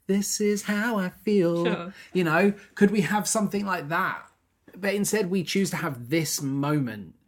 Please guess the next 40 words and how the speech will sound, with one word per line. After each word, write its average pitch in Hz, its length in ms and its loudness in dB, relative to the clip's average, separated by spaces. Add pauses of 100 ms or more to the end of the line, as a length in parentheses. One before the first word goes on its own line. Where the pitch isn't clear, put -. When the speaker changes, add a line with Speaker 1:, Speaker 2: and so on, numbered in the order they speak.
(240)
Speaker 1:
And 165 100 0
I 180 80 6
get 180 340 4
that 160 60 -4
you 151 100 0
probably 135 260 0
need 127 260 -4
something 120 320 -6
lighthearted 120 560 -6
after 107 200 -12
what 113 140 -8
we've 110 120 -12
just - 280 -8
seen, - 380 -12 (180)
Speaker 2:
Mm. 196 80 -8
Speaker 1:
but 156 320 0 (640)
this 175 300 2
falls 131 280 -4
flat. 120 360 -4
It's - 220 -10
stupid. 147 840 -4
I 123 60 -12
didn't - 280 -16
like - 260 -20
it. - 160 -18 (420)
I 131 80 -12
didn't 123 200 -2
like 117 140 -12
people 110 200 -14
coming 113 220 -12
out - 120 -14
dressed - 280 -14
as - 80 -16
cakes. - 720 -10 (680)
I 131 60 -4
just 139 220 -4
thought 120 100 -8
it - 40 -14
was 98 120 -12
silly. 98 460 -10